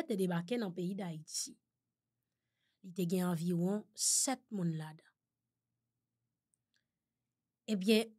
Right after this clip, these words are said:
anndan jet prive sa, te gen yon stòk zam. Majorite ladan yo te semi otomatik. Ebyen, frèz e sè byenneme,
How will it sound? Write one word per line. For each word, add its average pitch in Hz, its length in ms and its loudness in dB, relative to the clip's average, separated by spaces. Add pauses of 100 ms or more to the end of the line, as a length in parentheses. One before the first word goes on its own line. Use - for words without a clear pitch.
(140)
anndan 370 400 8
jet 294 240 6
prive 196 320 0
sa, 254 480 -2
te 208 160 0
gen 185 320 0
yon 175 100 -4
stòk - 600 -2
zam. 220 400 -2 (1500)
Majorite 285 640 8
ladan 180 340 0
yo 202 220 2
te 214 80 -6
semi 226 640 0
otomatik. 180 960 -6 (2000)
Ebyen, 165 200 -2
frèz 165 260 -2
e 170 80 0
sè 185 220 0
byenneme, 208 480 2